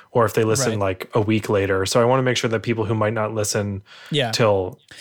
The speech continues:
Speaker 1: it's almost time for the next one do have
Speaker 2: Mm-hmm.
Speaker 1: enough time to participate.
Speaker 2: And I don't really see why we should cut off submissions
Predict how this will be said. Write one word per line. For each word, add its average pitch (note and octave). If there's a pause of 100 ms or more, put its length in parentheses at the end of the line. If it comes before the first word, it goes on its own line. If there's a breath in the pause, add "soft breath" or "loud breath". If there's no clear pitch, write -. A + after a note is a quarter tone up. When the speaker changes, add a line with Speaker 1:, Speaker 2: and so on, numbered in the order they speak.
Speaker 1:
it's -
almost A#2
time A#2
for A2+
the G#2
next A2
one D3
do A#2+
have A2
Speaker 2:
Mm-hmm. G#2+
Speaker 1:
enough G2+
time G#2
to G2
participate. A#2
Speaker 2:
And F#3
I A3+
don't D#4+
really G#3+
see F#3
why D#3+
we D3+
should B2+
cut D#3
off D3
submissions D3